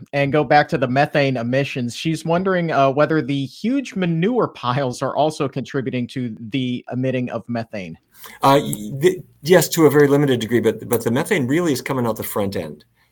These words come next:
Speaker 2: Um, they are, it's being belched up. Um, but manure is a problem. Uh, y-, Americans eat a million animals per hour,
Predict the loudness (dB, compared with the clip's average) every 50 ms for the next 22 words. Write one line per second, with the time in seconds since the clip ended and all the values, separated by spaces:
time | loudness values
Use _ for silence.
0 | _ _ -8 -4 -2 -2 0 0 -2 -2 -4 -2 -2 0 0 2 0 -2 -4 -4
1 | -8 -8 -8 -10 -16 -20 -20 -14 -6 -4 -4 -4 -4 -4 -4 -4 -4 -4 -6 -10
2 | -10 -10 -12 -12 -14 _ _ _ _ _ _ _ _ -4 -2 0 2 2 0 -2
3 | -4 -4 -4 -4 -4 -2 -2 -2 0 0 -2 -2 -4 -4 -6 -6 -6 -6 -8 -6
4 | -6 -6 -6 -6 -6 -8 -8 -10 -12 -12 -10 -8 -6 -6 -8 -10 -12 _ -12 -10
5 | -10 -10 -12 -14 _ _ _ _ -6 -2 -2 0 0 -2 -2 -4 -6 -6 -6 -12
6 | _ _ -8 -6 -6 -6 -8 -12 _ -10 -8 -6 -4 -2 -2 -2 -2 -4 -4 -6
7 | -6 -8 -10 _ -12 -10 -8 -8 -8 -8 -8 -8 -8 -10 -12 _ _ _ _ -10
8 | -8 -6 -6 -8 -10 -12 -12 -10 -10 -10 -10 -12 -16 -20